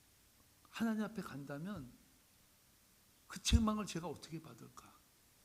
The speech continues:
그래서 선생 되지 말라 그러잖아요.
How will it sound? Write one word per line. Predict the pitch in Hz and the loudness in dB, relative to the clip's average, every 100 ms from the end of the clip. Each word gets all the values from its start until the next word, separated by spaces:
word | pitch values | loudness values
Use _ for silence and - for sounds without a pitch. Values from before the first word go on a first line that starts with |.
| - - - - - - - - - - - - - - - - - - - - | -20 -20 -20 -20 -20 -20 -20 -20 -20 -20 -20 -20 -20 -20 -20 -20 -20 -20 -20 -16
그래서 | - 202 180 196 - - | -6 -4 -4 -10 -16 -16
선생 | - 226 262 233 | -10 -2 2 2
되지 | 214 202 | 2 2
말라 | 147 147 151 | 0 0 -2
그러잖아요. | 139 135 139 139 - - | -4 -8 -10 -12 -16 -18